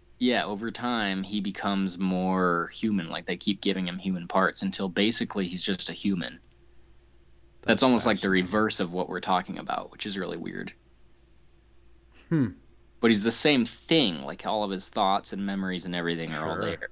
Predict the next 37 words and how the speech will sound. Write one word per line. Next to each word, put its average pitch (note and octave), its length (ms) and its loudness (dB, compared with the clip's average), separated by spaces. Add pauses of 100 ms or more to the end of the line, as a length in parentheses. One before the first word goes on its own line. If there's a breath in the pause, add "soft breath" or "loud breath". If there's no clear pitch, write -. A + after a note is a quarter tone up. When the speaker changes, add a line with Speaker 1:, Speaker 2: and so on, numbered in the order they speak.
Speaker 2:
sure. - 260 -4
Speaker 1:
But F#2+ 80 0
he, G2+ 80 4
like, F2+ 280 2
eventually G2 440 2
gets F2+ 240 -2
all F2 120 2
these E2+ 160 -4
human F2+ 260 -6
organs G2 420 0
and - 140 -10
stuff. - 300 -6 (1400 soft breath)
I, A2+ 260 8
I A2+ 180 0
probably C#3+ 360 -2
need G2 160 -4
to F2+ 80 -10
watch F#2 320 -6
it F2+ 80 -10
again. - 240 -16
It's - 100 -16
been F2 280 -12 (140)
forever. - 640 -8 (880)
Speaker 2:
So G#2 300 -4
it F#2 60 -6
makes G2 260 -8
you G2+ 80 -6
wonder, F#2+ 300 -6
could F#2 160 -10
a, E2 160 -8 (160)
could G#2 120 -14
a F#2 80 -10
Terminator F2 540 -10
do E2 160 -14
something - 240 -14
similar? E2 460 -14 (760 soft breath)
Speaker 1:
Mm. F#2 240 2